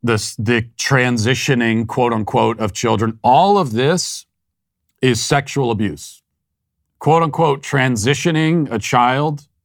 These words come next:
trying to turn a little boy into a little girl, that's, that is psychological abuse, it's physical abuse. It is also, at the deepest sense, sexual abuse.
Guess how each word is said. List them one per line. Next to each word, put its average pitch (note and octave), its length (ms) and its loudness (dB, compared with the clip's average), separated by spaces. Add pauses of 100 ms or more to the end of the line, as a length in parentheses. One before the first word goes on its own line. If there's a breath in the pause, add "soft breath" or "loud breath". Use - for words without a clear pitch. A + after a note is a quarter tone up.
(1200)
trying C3+ 260 0
to C3 60 -2
turn C#3 300 0
a A#2+ 60 2
little B2+ 260 2
boy B2+ 320 2
into A#2+ 220 -2
a - 20 2
little A#2 200 0
girl, A#2+ 220 0
that's, C3 320 -2
that C3 220 2
is B2+ 380 0
psychological A#2 680 -2
abuse, A#2+ 280 -2
it's F#2 140 -12
physical A2+ 340 -4
abuse. B2 220 -2 (280)
It A#2 100 -2
is A#2 120 0
also, B2 580 0 (220)
at A#2+ 160 -2
the A#2+ 60 -2
deepest C#3 520 -2
sense, G#2 500 -2
sexual C#3 640 -2
abuse. G2 520 -6